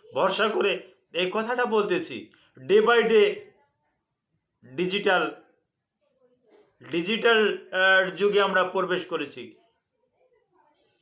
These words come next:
সারা পৃথিবী ডিজিটাল যুগে চলে গেছে। একটা সময়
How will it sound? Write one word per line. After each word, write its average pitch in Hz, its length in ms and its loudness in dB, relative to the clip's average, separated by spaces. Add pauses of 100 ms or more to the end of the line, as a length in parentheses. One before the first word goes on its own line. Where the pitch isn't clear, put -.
(380)
সারা 214 260 2
পৃথিবী 220 600 -4 (400)
ডিজিটাল 190 880 -2
যুগে 185 320 -2
চলে 190 260 0
গেছে। - 560 -4 (1300)
একটা 202 300 -2
সময় 202 500 0